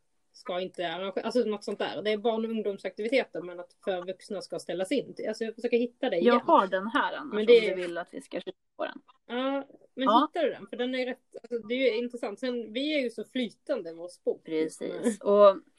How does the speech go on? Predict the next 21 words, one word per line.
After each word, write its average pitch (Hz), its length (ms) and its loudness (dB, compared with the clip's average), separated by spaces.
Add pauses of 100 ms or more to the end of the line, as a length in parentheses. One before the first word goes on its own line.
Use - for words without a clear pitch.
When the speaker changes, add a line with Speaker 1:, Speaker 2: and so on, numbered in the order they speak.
(280)
Speaker 2:
alltså, 240 260 4
det, 262 240 2 (220)
om 277 180 -2
man 320 160 4
tittar 349 340 -4
lite 311 300 -4
på 190 380 -6
Folkhälsomyndigheten, 190 1400 -8
ni 180 180 -8
har 175 200 -6
ju 165 100 -8
säkert 175 360 -12
jättebra 175 560 -4
koll 165 280 -4
på - 140 -6
det 165 60 -4
här, - 180 -8
men 208 180 -6
då 233 100 2
har 214 240 4
vi 190 100 -4